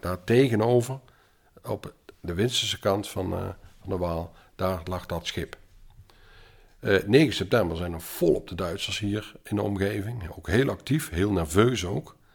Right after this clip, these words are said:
En die gaan naar dat schip. En die halen met name het deel wat droog ligt, halen ze leeg. Dat deel wat onder water zit, daar hebben ze niet veel interesse in, dus dat laten ze zitten. Nou, binnen een mum van tijd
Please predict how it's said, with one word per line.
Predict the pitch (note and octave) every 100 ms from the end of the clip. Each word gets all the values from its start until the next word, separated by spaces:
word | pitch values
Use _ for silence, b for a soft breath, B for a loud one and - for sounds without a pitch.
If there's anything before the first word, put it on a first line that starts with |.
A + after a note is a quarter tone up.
| B B B B B B
En | G#2+ A#2+ A#2
die | A2+ G2
gaan | G2+ G#2
naar | F2+
dat | E2+ E2
schip. | - G2+ - - _ -
En | -
die | E2+
halen | E2+ G2 F#2 F2+ - - -
met | F#2+ D2+
name | F#2+ G#2 G2
het | E2+
deel | G2+ G#2+
wat | F#2+ D#2+
droog | F2 G#2+ B2 A#2+
ligt, | F#2 - - - -
halen | F2+ F#2 F2+
ze | F2+
leeg. | E2 - - - - - - - B B B B B
Dat | E2+ D#2+
deel | A2 G#2
wat | F#2+ F2+
onder | G2 F#2+
water | A2 B2 F2
zit, | F2
daar | G2
hebben | F#2+
ze | F2+
niet | F#2+ F#2+
veel | G2 F2
interesse | F2 G2 G#2+ -
in, | G#2 G2+
dus | F#2
dat | - -
laten | F2 E2 E2+
ze | E2
zitten. | D#2 D2 - _ _ _ _ b b b b b b b
Nou, | D#2 E2 E2+ - -
binnen | F#2+ F#2 F2+
een | F#2 F#2+ A2+
mum | A#2+ G#2+
van | F#2+ F2+
tijd | F#2 F#2 -